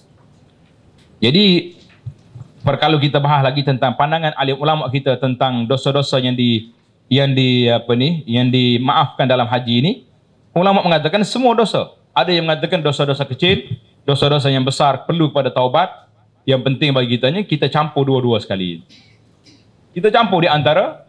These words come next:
bertaubat kepada Allah subhanahu wa taala dengan melakukan amalan-amalan yang di,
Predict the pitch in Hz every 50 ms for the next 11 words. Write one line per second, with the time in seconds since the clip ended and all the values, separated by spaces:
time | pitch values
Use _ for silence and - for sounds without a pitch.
0 | _ _ - 175 202 202 - 214 226 233 214 196 - - 175 175 175 170 175 156
1 | 135 156 156 175 175 208 269 349 - - _ _ - 131 131 147 151 185 220 254
2 | - - - - _ _ _ _ _ - 220 233 226 196 170 - 190 185 185 175
3 | - - 147 147 151 151 151 147 - 135 139 143 143 139 135 131 131 139 143 147
4 | 196